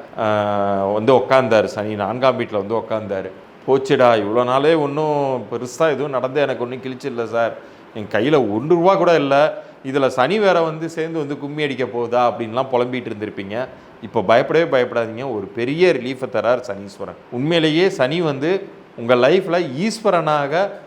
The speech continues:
உங்களுக்கு நல்லது பண்ணக்கூடிய ஒரு பிளேஸ்மெண்ட்ல இப்ப இருக்க போறாரு அப்படின்னு சொல்லலாம். ஏன்னா, தன்னுடைய இயல்பே வந்து முழு பாப கிரகமாக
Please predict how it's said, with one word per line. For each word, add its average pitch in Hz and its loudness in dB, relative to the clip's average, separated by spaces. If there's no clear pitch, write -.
உங்களுக்கு 135 -2
நல்லது 135 2
பண்ணக்கூடிய 151 -2
ஒரு 156 -2
பிளேஸ்மெண்ட்ல 143 0
இப்ப 127 0
இருக்க 113 -2
போறாரு 107 -2
அப்படின்னு 107 -10
சொல்லலாம். 107 -8
ஏன்னா, 208 0
தன்னுடைய 190 2
இயல்பே 220 2
வந்து 175 -4
முழு 190 -2
பாப 185 2
கிரகமாக 151 -4